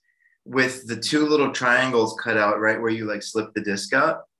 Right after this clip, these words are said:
Um, that seems to be them and their partner labels are the only ones that are kind of putting that out. So I wonder if they've either, like, you know, sometimes these labels actually create package designs. I wonder if that's something they created.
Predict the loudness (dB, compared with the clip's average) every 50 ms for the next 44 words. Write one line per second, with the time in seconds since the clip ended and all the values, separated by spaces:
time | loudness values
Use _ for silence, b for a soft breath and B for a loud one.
0 | _ _ _ _ _ _ _ _ _ _ _ 0 2 4 4 4 2 0 -2 -2
1 | 0 0 0 0 -2 -4 -4 -4 -4 -4 -6 -8 -8 -4 -2 2 2 2 2 2
2 | 0 0 2 2 2 0 0 0 -2 -2 -2 0 0 0 0 0 0 0 -2 -2
3 | -2 -4 -4 -2 -4 -4 -4 -4 -6 -6 -4 -4 -4 -4 -4 -4 -6 -6 -6 -6
4 | -8 -8 -8 -8 -6 -6 -4 -2 0 0 2 2 2 2 0 0 -2 -2 -2 -2
5 | -2 -2 -2 -2 -2 -4 -4 -2 -2 0 0 0 -2 -4 _ _ _ _ _ _
6 | _ _ -8 -4 -4 -4 -2 -2 -2 -2 -2 -2 -2 -2 -2 -2 0 0 0 0
7 | -2 -6 -8 -10 -8 -6 -2 0 0 2 2 0 0 0 0 0 -2 -6 -8 -8
8 | -4 -2 -2 -2 -4 -4 -2 -2 -2 -2 -4 -10 -14 -12 -10 -6 -4 -4 -4 -4
9 | -4 -4 -4 -4 -4 -4 -6 -8 -8 -6 -8 -8 -6 -6 -4 -4 -6 -6 -8 -6
10 | -4 -4 -4 -4 -6